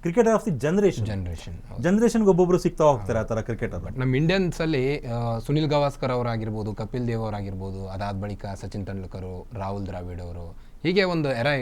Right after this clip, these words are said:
Speaker 2: ಕಂಟಿನ್ಯೂ ಆಗಿ ಬಂದೇ ಇದೆ.
Speaker 1: ಹೌದು.
Speaker 2: ಎಲ್ಲೂ ಫ್ಲಾಪ್ ಆಗಿಲ್ಲ. ಶ್ರೀಲಂಕಾ ಟೀಮ್ ಹಾಗೆ ಫ್ಲಾಪ್ ಆಗಿಲ್ಲ. ಯಾಕಂದ್ರೆ ಜಯಸೂರ್ಯ, ಜಯವರ್ಧನೆ ಅವರು ಯಾವಾಗ, ಆ, ಆಟ ನಿಲ್ಸಿ ರಿಟೈರ್ಮೆಂಟ್ ಕೊಟ್ರು, ಅವಾಗಿಂದ ಶ್ರೀಲಂಕಾ ತಂಡ ಒಂದ್ ಕಡೆ ತೀರಾ ಕಳಪೆ ಆಗ್ಬಿಡ್ತು. But ನಮ್ಮ ಇಂಡಿಯನ್ಸ್ ಅಲ್ಲಿ ಹಾಗಿಲ್ಲ. ಇಂಡಿಯನ್ ಆಟಗಾರರಲ್ಲಿ ಆ ರೀತಿ ಇಲ್ಲ. ಇಂಡಿಯನ್ ಆಟಗಾರರಲ್ಲಿ ಪ್ರತಿಯೊಬ್ಬ ಒಬ್ಬ,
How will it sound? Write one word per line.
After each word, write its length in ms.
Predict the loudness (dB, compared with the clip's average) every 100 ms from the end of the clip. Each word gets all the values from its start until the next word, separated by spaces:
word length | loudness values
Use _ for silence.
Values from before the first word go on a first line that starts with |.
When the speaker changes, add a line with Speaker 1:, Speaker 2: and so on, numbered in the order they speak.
| -4 -10 -14 -6
Speaker 2:
ಕಂಟಿನ್ಯೂ 380 | -2 2 4 6
ಆಗಿ 200 | 4 2
ಬಂದೇ 240 | 2 2
ಇದೆ. 100 | 2
Speaker 1:
ಹೌದು. 140 | 4 4
Speaker 2:
ಎಲ್ಲೂ 200 | 4 4
ಫ್ಲಾಪ್ 300 | 6 4 4
ಆಗಿಲ್ಲ. 200 | 2 0
ಶ್ರೀಲಂಕಾ 380 | 0 0 0
ಟೀಮ್ 240 | 0 0 0
ಹಾಗೆ 360 | 0 -2 -2
ಫ್ಲಾಪ್ 300 | -4 -2 -2
ಆಗಿಲ್ಲ. 200 | -2 -2
ಯಾಕಂದ್ರೆ 280 | -2 -2 -2
ಜಯಸೂರ್ಯ, 420 | 0 0 0 0 0
ಜಯವರ್ಧನೆ 460 | 0 -2 -2 -2 -2
ಅವರು 240 | -2 -2
ಯಾವಾಗ, 380 | -2 -2 -2 0
ಆ, 720 | -2 -4 -10 -20 -20 -10 -4
ಆಟ 360 | -2 0 2 2
ನಿಲ್ಸಿ 360 | 2 2 2
ರಿಟೈರ್ಮೆಂಟ್ 440 | 0 2 0 -2 -2
ಕೊಟ್ರು, 260 | -4 -4
ಅವಾಗಿಂದ 420 | -2 2 2 4
ಶ್ರೀಲಂಕಾ 380 | 2 0 0 0
ತಂಡ 240 | -2 0 2
ಒಂದ್ 280 | 2 0
ಕಡೆ 400 | 0 2 4 2 -2 -16 -2
ತೀರಾ 200 | 6 6
ಕಳಪೆ 320 | 6 2 2 2
ಆಗ್ಬಿಡ್ತು. 420 | 2 -2 -4 -4
But 280 | -2 0 0
ನಮ್ಮ 120 | 2
ಇಂಡಿಯನ್ಸ್ 440 | 4 4 4 2
ಅಲ್ಲಿ 160 | 0 -2
ಹಾಗಿಲ್ಲ. 400 | -2 -4 -4 -8 -12 -16 -16 -10 -2
ಇಂಡಿಯನ್ 260 | 0 2
ಆಟಗಾರರಲ್ಲಿ 540 | 2 0 0 2 2 0
ಆ 120 | 0
ರೀತಿ 260 | -2 -4
ಇಲ್ಲ. 160 | -6 -6
ಇಂಡಿಯನ್ 380 | -4 -2 0 0
ಆಟಗಾರರಲ್ಲಿ 360 | -2 -2 -2
ಪ್ರತಿಯೊಬ್ಬ 460 | -4 -4 -4 -2 0
ಒಬ್ಬ, 240 | 0 0